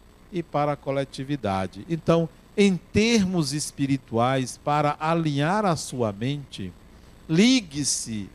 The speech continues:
ao espiritual. Considere a vida espiritual. Interesse-se pelo espiritual em meio às suas ocupações cotidianas.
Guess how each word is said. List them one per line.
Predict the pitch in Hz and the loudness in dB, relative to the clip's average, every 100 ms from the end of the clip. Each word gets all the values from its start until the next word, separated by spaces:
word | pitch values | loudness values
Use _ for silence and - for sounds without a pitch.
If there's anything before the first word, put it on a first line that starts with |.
| - | -2
ao | 139 131 | 0 2
espiritual. | 127 - 120 117 - 104 95 95 95 - - - - - - - - - - | -2 -6 -6 -8 -6 -2 -2 -2 -6 -16 -20 -20 -20 -20 -20 -20 -20 -8 2
Considere | 190 220 - 196 139 165 185 208 190 143 131 110 95 - - - - | 4 6 4 -2 4 4 6 4 2 2 2 2 -4 -10 -20 -20 -4
a | 135 135 | 0 0
vida | 107 131 151 139 | -2 -4 0 0
espiritual. | 127 - 127 127 - 123 107 104 98 - - | -2 -4 -2 -2 -2 0 0 0 -4 -10 -2
Interesse-se | 190 214 - 185 156 156 180 196 190 - 147 127 - 131 113 101 - - - | 2 2 4 4 6 4 4 2 -2 -6 -6 -6 -6 -4 -2 -4 -10 -20 -4
pelo | 151 151 143 | 0 2 2
espiritual | 135 - 135 131 - 123 139 156 151 - - | 0 0 0 0 0 2 2 0 -4 -14 -2
em | 202 240 | 2 4
meio | 226 202 226 247 247 220 208 | 4 4 6 6 4 2 4
às | 202 190 | 2 0
suas | - 208 202 190 147 | -6 -2 0 0 0
ocupações | 208 247 233 - 226 214 185 156 - - 165 180 202 202 196 - - - - | 0 0 -2 -4 -6 -2 0 0 -2 -4 0 0 0 -2 -8 -10 -14 -18 -10
cotidianas. | - 185 185 - 165 160 135 127 123 110 101 92 - | 0 2 2 -8 -8 0 2 2 -2 -4 -6 -8 -12